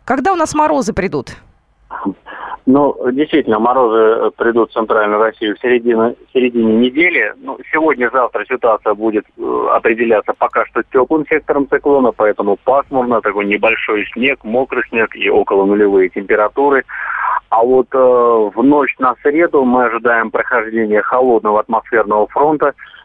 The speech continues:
Speaker 2: Он будет сопровождаться порывистым северо-восточным ветром, интенсивными зарядами снега, метелью, ухудшением видимости, заносами на дорогах. Ну и как раз вот в ночь на среду и стартует это,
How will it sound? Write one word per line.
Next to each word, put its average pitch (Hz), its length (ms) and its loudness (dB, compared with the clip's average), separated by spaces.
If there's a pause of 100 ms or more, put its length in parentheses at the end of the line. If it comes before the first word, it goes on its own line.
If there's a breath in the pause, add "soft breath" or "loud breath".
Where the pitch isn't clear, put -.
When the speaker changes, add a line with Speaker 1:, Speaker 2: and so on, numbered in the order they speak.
(200)
Speaker 2:
Он 131 180 2
будет 123 240 2
сопровождаться 113 680 0
порывистым 107 680 0
северо-восточным 107 840 0
ветром, 135 520 0
интенсивными 104 720 -2
зарядами 101 580 0
снега, 123 340 0
метелью, 127 600 0 (460 loud breath)
ухудшением 110 600 -2
видимости, 123 640 0
заносами 120 520 -2
на 117 120 0
дорогах. 110 480 0
Ну 123 200 0
и 139 100 2
как 113 180 -2
раз 120 240 0
вот 110 160 -6
в 104 100 -6
ночь 113 220 -2
на 104 140 -2
среду 120 300 0
и 107 100 0
стартует 113 480 0 (500 loud breath)
это, 117 380 0